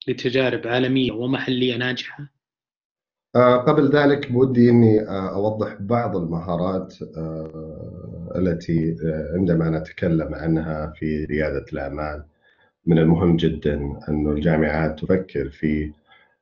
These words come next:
Speaker 2: آه، كيف تجهيز الطلاب بهذه المهارات، آه، آه،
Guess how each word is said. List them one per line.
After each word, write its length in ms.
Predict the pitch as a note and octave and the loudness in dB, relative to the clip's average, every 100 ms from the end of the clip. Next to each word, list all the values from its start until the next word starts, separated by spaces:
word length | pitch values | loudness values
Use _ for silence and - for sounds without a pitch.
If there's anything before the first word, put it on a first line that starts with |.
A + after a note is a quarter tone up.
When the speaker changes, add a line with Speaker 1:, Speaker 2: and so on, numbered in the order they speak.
| _ | _
Speaker 2:
آه، 460 | - C#2+ C#2 - - | -6 -4 -4 -6 -8
كيف 580 | - F#2 F2 E2+ - _ - | 2 4 4 2 -10 _ -4
تجهيز 440 | E2 - G2+ D#2 | -4 2 2 2
الطلاب 500 | D#2+ D#2 D#2 D#2 D2 | 0 0 2 2 0
بهذه 380 | D2+ D#2+ E2+ D2 | -2 0 0 -2
المهارات، 760 | C#2 C#2+ D#2 D#2 D#2 D#2 D#2 - - | -4 -6 -2 2 2 2 -2 -8 -12
آه، 20 | D#2 | -8
آه، 760 | C#2+ C2 - C#2+ C#2+ C#2 - | -6 -8 -10 -10 -10 -14 -16